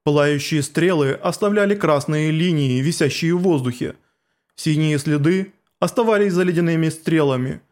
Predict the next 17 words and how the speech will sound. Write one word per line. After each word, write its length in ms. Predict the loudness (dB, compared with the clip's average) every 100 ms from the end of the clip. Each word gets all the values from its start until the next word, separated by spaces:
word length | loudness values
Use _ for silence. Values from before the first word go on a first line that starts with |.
| _ _ _
Путь 220 | -2 -2 0
электрических 600 | -2 0 -2 -2 -4 -8
стрел 400 | -4 0 0 0
был 280 | 0 0 0
отмечен 440 | 0 -4 -2 -2
жёлтым. 580 | 0 0 0 -2 -6 -6 _ _ _ -4
Зелёные 460 | 0 2 0 0
полосы 540 | 0 0 2 0 -2 -4
следовали 540 | 0 0 2 2 0
за 200 | 0 -2
кислотными 580 | -2 -4 -2 -2 -2 -2
стрелами, 680 | -2 -2 0 0 0 -4 -8 _ _ _ _
а 100 | -2
собственная 580 | 0 0 -2 -2 0 0
святая 400 | -2 -2 0 0
стрела 340 | 0 0 0
Павла 580 | 0 2 2 2 -2 -6